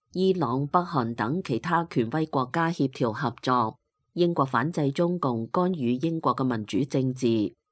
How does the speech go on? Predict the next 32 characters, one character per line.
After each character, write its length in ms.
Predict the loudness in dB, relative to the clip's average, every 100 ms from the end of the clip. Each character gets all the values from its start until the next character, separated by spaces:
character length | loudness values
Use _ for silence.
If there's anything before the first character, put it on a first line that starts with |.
| 0
並 240 | 0 2
保 100 | 2
護 180 | 2 2
英 240 | 2 2 0
國 160 | 0
嘅 120 | 0
科 260 | 0 0 0
技、 240 | 0 0 -2 _ -2
供 200 | 0 2
應 220 | 2 2
鏈 260 | 0 -2
同 280 | -2 -4 -4
經 200 | -2 -2
濟 300 | 0 -2 2
安 160 | 2 2
全。 400 | 0 0 0 -6 _ _ 0
我 100 | 2
哋 80 |
有 160 | 4 2
必 180 | 2 2
要 120 | 2 0
持 220 | 0 -2
續 160 | -2
施 220 | -2 0 2 2
壓。 320 | 2 0 -2 _ _ _ -6
英 240 | -2 0
國 220 | 2 0 2
及 100 | -2 -2
其 160 | -2 -2
他 160 | -2
國 260 | -2 -2 0
家 240 | 0 0